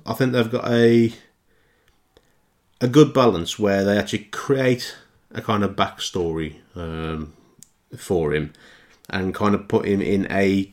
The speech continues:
good modern day situation. There is comedy elements to it, there is action things to it as well. But rather than it just being, you know,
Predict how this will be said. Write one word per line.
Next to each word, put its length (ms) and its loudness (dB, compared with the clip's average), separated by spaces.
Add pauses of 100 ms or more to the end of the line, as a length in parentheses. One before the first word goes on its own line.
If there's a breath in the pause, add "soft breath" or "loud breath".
(140)
good 260 4
modern 400 4
day 240 6
situation. 880 0 (140)
There 140 8
is 100 6
comedy 460 2
elements 380 0
to 160 4
it, 200 0
there 180 2
is 440 0 (180)
action 460 -6
things 420 -6
to 240 -2
it 40 -2
as 140 -4
well. 360 -6 (600 loud breath)
But 100 4
rather 260 8
than 100 0
it 40 -4
just 260 -10
being, 380 0
you 100 -4
know, 180 -6